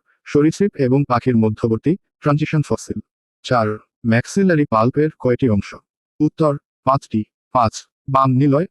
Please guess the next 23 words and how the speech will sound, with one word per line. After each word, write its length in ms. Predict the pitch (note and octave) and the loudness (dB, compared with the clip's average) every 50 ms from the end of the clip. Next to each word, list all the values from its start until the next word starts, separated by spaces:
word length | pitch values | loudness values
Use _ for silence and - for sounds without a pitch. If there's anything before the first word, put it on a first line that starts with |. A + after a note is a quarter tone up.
| _ - | _ -4
ও 160 | C3 B2+ B2+ | -2 -2 0
বাম 260 | B2+ B2+ B2+ C#3 D3+ - | 0 0 0 0 -2 -2
অ্যাট্রিয়ামের 480 | C#3+ C#3+ - - D#3 C#3+ B2+ C3+ C#3+ - | -4 -4 -2 0 0 2 2 0 -2 -2
কপাটিকা 480 | - - G2+ - A2 - C#3 - A#2 | -2 -4 -2 -2 -2 -4 -2 -4 -4
কি? 200 | - - G#2+ G#2+ - _ _ _ _ _ _ _ - | -4 -2 -4 -6 -6 _ _ _ _ _ _ _ -2
উত্তর, 360 | D3+ D3+ - - D#3 C#3 C3+ - _ _ _ _ A#2 | -2 -2 0 -2 -2 -2 -2 -6 _ _ _ _ -2
বাইকাসপিড 600 | A#2 A#2+ B2 - D#3+ D#3+ - - D#3 D3+ C3 B2+ | 0 0 2 0 -2 -4 -2 -2 -2 -2 0 0
বা 120 | B2 A#2 | 2 2
মাইট্রাল 400 | A2 A2 A2 A2 - G#2+ G2+ F#2+ - | 2 2 0 0 0 0 -2 -2 -2
ভালভ। 180 | - G2+ G2+ - _ _ _ _ _ _ _ _ _ | -4 -6 -6 -6 _ _ _ _ _ _ _ _ _
ছয়, 340 | - - B2 C3 B2 - - _ _ _ _ _ _ | -10 -6 -6 -6 -6 -8 -12 _ _ _ _ _ _
সারফেক্ট্যান্টের 760 | - - C#3 C#3+ - G3 G#3 - - E3 B2+ - - C#3 D#3+ D#3 - - | -6 -4 -4 -2 -2 -4 -4 -2 0 0 0 0 0 0 -2 -2 -2 0
বিষয় 340 | A#2+ A#2+ - - D3 D#3 F3 | 0 0 0 0 -2 -2 0
কোনটি 320 | - - D#3+ C#3+ C3 B2+ | 0 0 0 0 0 -2
সঠিক? 360 | - - A2 - - - - _ _ _ _ _ _ _ _ _ _ | -4 -4 -8 -8 -8 -16 -20 _ _ _ _ _ _ _ _ _ _
উত্তর, 360 | D3 D3+ - - D3 B2 A#2 - - _ _ _ _ | -4 -4 -2 0 -2 -2 -2 -4 -8 _ _ _ _
এটি 220 | - - - F3 F3 | -2 -2 0 -2 -2
ফুসফুসে 460 | - - C3+ - - - - - F3 | -2 -2 -4 -4 -4 -6 -4 -4 -4
পৃষ্ঠের 380 | - - C3 B2 - - C#3+ C#3+ - - | -2 -2 -2 -2 -2 -4 -6 -6 -2 -2
টান 180 | A#2+ A2 A2 | 0 0 0
কমায় 300 | - - D3+ D3 E3 F#3+ - - _ - | 0 0 -2 -2 -2 -2 -6 -8 _ -4
এবং 260 | B2 A#2+ A2+ A#2 C3 - | -2 0 0 0 -2 -2
আলভিওলাইকে 600 | - D3+ D#3+ E3+ F3 E3+ D3 C3 A2+ G#2 - C#3 | 0 0 0 2 2 2 2 2 0 0 -2 -2